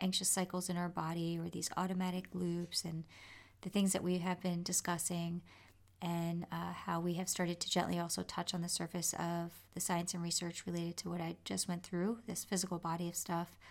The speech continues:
And then also there's a whole nother pocket of information we have not even started into yet, and that's the energy body and emotion storage within our energy body, the subtle energy body system, and how it mas-,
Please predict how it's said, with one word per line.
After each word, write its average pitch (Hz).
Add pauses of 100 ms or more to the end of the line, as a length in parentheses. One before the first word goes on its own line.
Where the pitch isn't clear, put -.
(380)
And 196
then 190
also 190
there's 175
a 185
whole 185
nother 170
pocket -
of 175
information 175
we 180
have 170
not 175
even 180
started 165
into 185
yet, 185
and 180
that's 180
the 196
energy 180
body 175 (460)
and 185
emotion 185
storage 175
within 175
our 170 (420)
energy 190
body, 175
the 175
subtle 180
energy 170
body 170
system, 170 (520)
and 180
how 175
it 185
mas-, 180